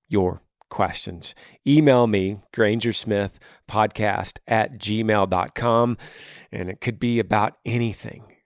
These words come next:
Just like me and you are sitting in the cab of a truck driving down the road, and we're, like, having a conversation,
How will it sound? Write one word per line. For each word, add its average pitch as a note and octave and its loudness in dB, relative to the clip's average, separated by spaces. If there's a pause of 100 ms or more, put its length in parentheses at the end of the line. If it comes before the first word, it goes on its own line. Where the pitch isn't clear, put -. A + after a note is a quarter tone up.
(140)
Just - -6
like G2+ -6
me B2 4
and B2 2
you A#2+ 4
are A2 4
sitting A#2 -2
in G#2 -2
the F#2+ -6
cab D3 0
of C3+ 0
a B2 -4
truck B2 2
driving B2+ 4
down B2 0
the A#2+ 0
road, A2+ 2
and G2 -2
we're, G#2 -4
like, F#2+ -10
having D3 0
a B2+ 0
conversation, A#2+ -2